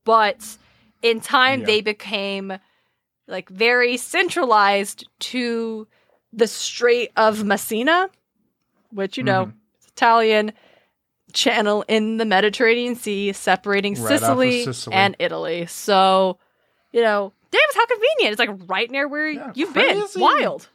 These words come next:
Speaker 2: I've been through it a couple of
Speaker 1: Good
Speaker 2: times.
Speaker 1: for you.
Speaker 2: It's
Speaker 1: How
Speaker 2: fine.
Speaker 1: do you get through?
Speaker 2: Flight. I fly.
Speaker 1: <laughs> You just,
Speaker 2: I fly
Speaker 1: you
Speaker 2: over
Speaker 1: just
Speaker 2: it.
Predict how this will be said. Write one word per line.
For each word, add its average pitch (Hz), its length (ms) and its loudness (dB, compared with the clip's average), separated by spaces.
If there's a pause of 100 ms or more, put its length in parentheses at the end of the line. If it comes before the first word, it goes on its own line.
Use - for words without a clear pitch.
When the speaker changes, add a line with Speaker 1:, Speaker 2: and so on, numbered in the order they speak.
(440)
Speaker 2:
I've 196 160 -16
been 294 140 -14
through 269 280 -12
it 240 60 -12
a 240 40 -18
couple 262 260 -14
of 247 60 -20
Speaker 1:
Good - 200 -10
Speaker 2:
times. 233 180 2
Speaker 1:
for 466 100 2
you. 508 160 4
Speaker 2:
It's 415 100 2
Speaker 1:
How 262 80 2
Speaker 2:
fine. 330 80 2
Speaker 1:
do 370 60 -2
you 440 180 2
get - 160 -4
through? 151 260 -10 (1700)
Speaker 2:
Flight. 127 380 -12 (1200)
I 147 60 -8
fly. 113 320 -2
Speaker 1:
<laughs> - 0 -
You 113 60 0
just, - 320 -2
Speaker 2:
I - 60 -8
fly - 220 -14
Speaker 1:
you - 60 -6
Speaker 2:
over 403 80 0
Speaker 1:
just 480 200 0
Speaker 2:
it. 539 60 -18